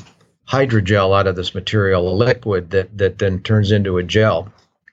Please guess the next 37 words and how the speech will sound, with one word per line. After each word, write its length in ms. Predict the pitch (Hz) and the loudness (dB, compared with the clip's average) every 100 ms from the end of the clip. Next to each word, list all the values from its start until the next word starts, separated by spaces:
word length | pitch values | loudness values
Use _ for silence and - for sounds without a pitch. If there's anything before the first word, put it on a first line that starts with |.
| - - _ - - - - | -16 -16 _ -20 -20 -20 -2
And 300 | 110 113 110 | 2 4 4
by 260 | 110 104 98 | 2 2 2
delivering 640 | 104 110 143 143 117 110 | 0 2 2 2 2 2
this 340 | 107 101 - - _ - | 2 2 0 -6 _ -2
to 80 | 110 | 2
these 220 | 110 110 | 2 0
patients, 640 | 113 107 101 101 92 - | 0 0 0 -4 -4 -6
uh, 120 | 95 | -6
by 220 | 82 98 | -2 0
an 120 | 92 90 | 0 0
enema, 400 | 131 143 95 95 | 0 2 2 2
which 240 | 101 - | 0 0
they 140 | 101 | 0
do 180 | 92 107 | 2 2
now 280 | 95 98 95 | 2 2 2
anyway 420 | 117 131 95 87 | 4 2 2 -2
for 160 | 92 92 | -2 -2
their 140 | 87 | 0
own 160 | 101 107 | 0 2
medications, 720 | 95 82 90 78 - 87 90 - - - _ | 0 0 -2 -4 -2 -4 -6 -10 -20 -20 _
um, 380 | - 90 90 82 - | -4 0 0 0 -2
we've 220 | 107 104 | 0 2
shown, 320 | - 110 107 104 | 2 2 4 4
in 100 | 98 | 2
a, 60 | 98 | 0
at 80 | 110 | 0
least 260 | 117 120 120 | 2 2 2
in 120 | 107 | 2
an 140 | 98 | 2
animal 400 | 95 101 104 92 | 2 2 2 0
model, 580 | 90 98 117 80 73 101 - - - - | 0 0 2 0 -2 -8 -14 -20 -20 -10
that 300 | 87 92 95 | -2 -2 2
we 160 | 104 | 0
can 380 | 101 98 87 82 - _ | 0 0 -2 -4 -12 _
very 520 | 87 92 120 147 151 | -10 0 4 4 2
quickly, 680 | - - 120 113 82 67 - _ _ _ - | -2 0 0 0 -6 -8 -12 _ _ _ -16
uh, 320 | 78 76 76 | -10 -8 -10